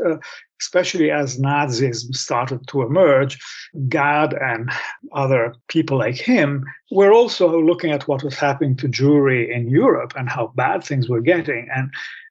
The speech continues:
as I also say in the book, reflecting that what was going on in, in Turkey was still more bearable and more acceptable. That was what was happening in Germany at the times and what eventually broke out as a full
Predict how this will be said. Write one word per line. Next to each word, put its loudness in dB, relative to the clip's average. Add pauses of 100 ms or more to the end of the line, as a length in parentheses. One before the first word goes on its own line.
(100)
as 0
I 0
also 2
say -2
in -6
the -6
book, 2 (200)
reflecting -2
that -4
what -2 (140)
was -4
going 0
on 2
in, -2
in -6
Turkey 2
was -2
still 4
more 0
bearable 2
and -6
more -2
acceptable. -2
That -2
was -4 (380)
what -2
was -4
happening -6 (220)
in 0
Germany 0
at -8
the -6
times -2
and -4 (360)
what -2
eventually -4 (120)
broke 4
out -4
as -8
a -6
full -6